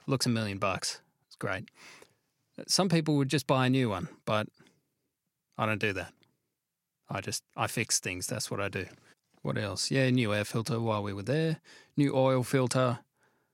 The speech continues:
Obviously, oil change as well. Uh, fuel filter. Oh, yeah, we found the whole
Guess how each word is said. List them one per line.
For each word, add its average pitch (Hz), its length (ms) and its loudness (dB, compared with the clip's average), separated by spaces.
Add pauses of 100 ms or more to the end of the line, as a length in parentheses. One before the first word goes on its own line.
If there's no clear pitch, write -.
(220)
Obviously, 107 520 -2
oil 123 320 2
change 120 380 2
as 113 140 -4
well. 113 400 -2
Uh, 107 280 -2
fuel 131 280 0
filter. 123 520 0 (2750)
Oh, 160 120 2
yeah, 156 240 4
we 113 140 2
found 196 500 0 (1080)
the 135 100 4
whole 170 440 2